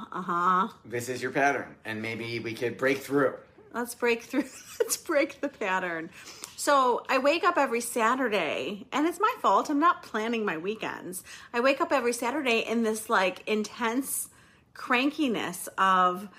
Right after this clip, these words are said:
Speaker 1: summer pressure. And, and I was reflecting about it, and I was like, "Why are you cranky? What is going on with you?" And I'm like, "Summer is so short,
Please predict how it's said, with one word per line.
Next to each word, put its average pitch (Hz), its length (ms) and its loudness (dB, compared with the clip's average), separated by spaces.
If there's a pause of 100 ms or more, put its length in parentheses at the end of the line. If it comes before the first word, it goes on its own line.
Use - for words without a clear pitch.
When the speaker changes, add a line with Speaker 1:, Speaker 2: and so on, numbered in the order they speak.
(320)
Speaker 1:
summer 226 400 2
pressure. - 800 0
And, 220 260 -2 (360)
and 208 420 4 (160)
I 208 80 0
was 220 220 0
reflecting 226 560 0
about 180 320 2
it, 180 140 -2
and 196 100 -2
I 190 80 4
was 208 120 -2
like, 208 140 -4
"Why 220 480 2
are 254 80 0
you 247 140 -6
cranky? 240 480 -6
What 214 180 0
is 214 140 0
going 196 340 -2
on 262 260 4
with 233 220 -4
you?" 170 320 -4 (400)
And 214 180 0
I'm 208 160 4
like, 208 160 -2
"Summer 254 340 0
is 233 180 -4
so 220 240 -2
short, 233 720 2